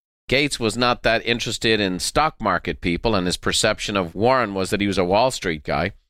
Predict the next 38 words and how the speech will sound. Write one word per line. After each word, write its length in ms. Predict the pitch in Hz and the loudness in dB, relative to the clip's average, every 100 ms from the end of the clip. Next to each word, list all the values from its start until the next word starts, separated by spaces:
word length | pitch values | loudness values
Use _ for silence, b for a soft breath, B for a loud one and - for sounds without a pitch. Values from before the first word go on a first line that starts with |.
| _ _ _ | _ _ _
And 300 | - 123 117 110 | -2 0 -2 -6
Warren 640 | - 110 139 165 127 117 - | -4 2 4 4 2 -2 -2
had 220 | 117 117 | 0 2
really 260 | 131 143 | 2 4
no 320 | 131 123 120 104 | 4 4 2 2
interest 560 | 117 107 117 104 - | -2 0 0 -2 -2
in 300 | 104 101 104 | -4 -2 0
meeting 480 | 107 107 101 95 - | 2 2 0 -2 -2
Bill 160 | 110 101 | 0 2
Gates 340 | 117 156 135 | 2 2 0
'cause 180 | - 131 | -2 0
he 80 | 131 | 2
really 260 | 123 123 | 2 4
wasn't 280 | 120 120 120 | 4 2 2
into 160 | 113 110 | 2 2
technology. 680 | - 113 143 143 101 69 - _ _ _ _ _ _ _ - | 0 0 2 0 0 -6 -12 _ _ _ _ _ _ _ -2
Little 300 | 131 160 151 | 2 2 2
did 160 | 139 120 | 2 4
they 160 | 113 | 2
know 540 | 107 139 135 101 101 110 - | 4 4 4 4 0 -4 -2
how 140 | 127 | 0
much 240 | 123 127 | 0 0
they 100 | - | 0
would 140 | 107 104 | 2 2
have 180 | 117 98 | 2 0
in 100 | 92 | -2
common, 400 | 147 135 113 104 | 2 2 2 0
and 120 | 104 | 2
that 100 | 107 | 2
actually 380 | 131 - 110 98 | 0 -4 -8 -6
the 20 | |
two 240 | - 165 | 0 2
would 160 | 135 107 | 2 2
become 400 | 110 - 113 87 | 0 0 -2 -2
the 220 | 90 139 | 0 0
best 340 | 131 135 139 - | 2 0 0 -4
of 100 | 107 | -2
friends. 420 | 120 98 67 - | 0 -2 -4 -10